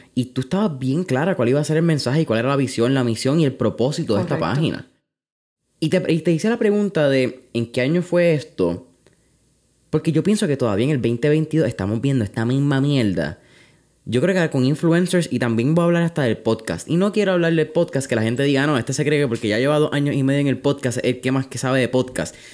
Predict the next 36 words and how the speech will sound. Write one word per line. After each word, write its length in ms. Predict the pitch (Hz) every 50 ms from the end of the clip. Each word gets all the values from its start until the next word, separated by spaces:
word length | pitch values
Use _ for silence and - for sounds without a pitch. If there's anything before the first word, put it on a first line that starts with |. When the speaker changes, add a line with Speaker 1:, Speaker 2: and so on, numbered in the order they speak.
| - - - - -
Speaker 1:
No, 300 | 147 214 240 220 123 - -
mano, 320 | 101 107 101 98 98 95 -
eh, 480 | - 107 113 113 110 107 101 95 87 - - - - - _ _ _ _
yo 160 | - 110 143 151
fui 120 | - 214
uno 160 | 208 214 220
que 60 | 202
me 80 | 196 175
tardé 220 | - 127 120 156
dos 180 | 165 147 175 -
años 240 | 151 165 185 190 147
y 60 | 160
medio 160 | 131 139 165
en 40 | 175
sacar 200 | 170 170 139 143
mi 80 | 175 165
podcast. 420 | 127 - - - - - - - _ -
Como 140 | 220 202
Speaker 2:
Ujú. 80 | - 104
Speaker 1:
que 80 | 104 -
yo 100 | - -
soy 120 | - 135
alguien 180 | 135 143 165 160
que 80 | 160
se 60 | 131
puede 260 | - - - 107 113 135
decirte 340 | 147 139 139 139 135 -
lo 100 | 151 131
que 120 | 113 - 80
es 40 | 120
análisis 300 | 131 131 135 143 139 143
parálisis 440 | - - 120 113 127 151 143 - -
y 80 | 123
lo 100 | 117 113
que 440 | 92 101 98 95 92 92 87 82 78 -
es 420 | 87 104 139 151 - - - -